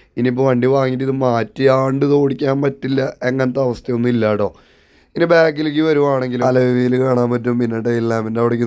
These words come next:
നോക്കുമ്പോഴും ഗ്രാബ് റെയിലിൻ്റെ അവിടേക്ക് നോക്കുമ്പോൾ ഒന്നും ഒരു കുഴപ്പമില്ല. അത്യാവശ്യം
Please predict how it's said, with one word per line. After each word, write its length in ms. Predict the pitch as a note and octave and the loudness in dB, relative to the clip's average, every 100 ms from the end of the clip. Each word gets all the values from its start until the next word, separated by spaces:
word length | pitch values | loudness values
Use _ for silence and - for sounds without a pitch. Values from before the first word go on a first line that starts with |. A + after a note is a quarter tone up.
| A#2+ | 0
നോക്കുമ്പോഴും 440 | A2+ A#2 A#2 A#2+ A#2 | 0 -2 0 0 0
ഗ്രാബ് 300 | A#2 A2 A2 | 0 0 0
റെയിലിൻ്റെ 240 | A2 A2 A2+ | 0 0 -2
അവിടേക്ക് 220 | A2+ A2+ | -2 -2
നോക്കുമ്പോൾ 260 | G#2+ A2 A2 | -4 -4 -4
ഒന്നും 120 | A2 | -2
ഒരു 60 | A2 | 0
കുഴപ്പമില്ല. 420 | A2 G#2 G#2 G#2 G#2 | -2 -2 -4 -4 -4
അത്യാവശ്യം 380 | G#2 G#2 G2+ | -2 -4 -4